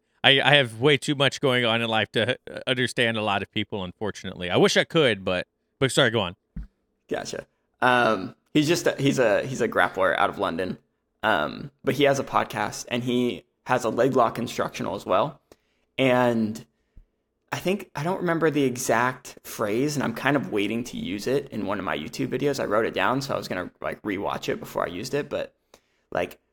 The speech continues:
Speaker 2: the basic theme behind it is I don't, I don't, again, I don't remember how it came up, but basically someone was asking him a question, like, a very detailed question about what he showed in his leg lock instructional.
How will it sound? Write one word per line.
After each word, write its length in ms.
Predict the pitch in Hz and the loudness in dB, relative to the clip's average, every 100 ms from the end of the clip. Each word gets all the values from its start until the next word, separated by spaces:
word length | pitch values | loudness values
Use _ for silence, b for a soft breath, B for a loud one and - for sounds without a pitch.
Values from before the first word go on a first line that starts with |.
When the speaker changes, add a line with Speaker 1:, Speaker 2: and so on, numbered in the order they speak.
| _ 131 127 | _ -10 0
Speaker 2:
the 120 | 139 | 2
basic 640 | 123 - 143 151 - 156 | 2 2 2 4 2 -2
theme 380 | - - 127 135 | -2 0 2 4
behind 420 | 135 - 110 113 | 2 0 -2 0
it 240 | 147 160 - _ _ _ _ _ - | 0 -2 -6 _ _ _ _ _ -8
is 100 | 117 | -2
I 60 | |
don't, 220 | 113 151 - | 2 2 2
I 60 | |
don't, 220 | 135 156 135 | 2 2 -2
again, 140 | 113 | -4
I 60 | 101 | 0
don't 160 | 127 | 0
remember 260 | 139 139 131 | 2 2 0
how 260 | - 123 | 2 4
it 80 | 127 | 4
came 240 | - 113 101 | 0 0 0
up, 200 | - - | 0 2
but 200 | 101 113 | 2 2
basically 380 | 135 135 143 | 0 2 2
someone 320 | 131 131 131 127 | 2 2 2 2
was 120 | - | 0
asking 400 | - - - 127 | -2 -2 -2 -2
him 160 | 120 | 0
a 60 | - | -4
question, 560 | - 101 - 143 147 160 b b | -2 -2 -2 -2 -4 -6 b b
like, 120 | - | -4
a 20 | 120 | 2
very 200 | 123 107 | 2 2
detailed 500 | 113 117 143 123 - | -2 -2 2 2 2
question 340 | 110 - 135 | -2 0 0
about 240 | 113 107 | 2 2
what 100 | 110 | 2
he 80 | 104 | 0
showed 400 | - - 107 113 | -2 0 0 2
in 80 | 113 | -2
his 200 | 110 95 | -4 -2
leg 180 | 95 - | -2 0
lock 200 | 67 - | -2 -4
instructional. 640 | - - - - - - | -8 -8 -8 -8 -10 -12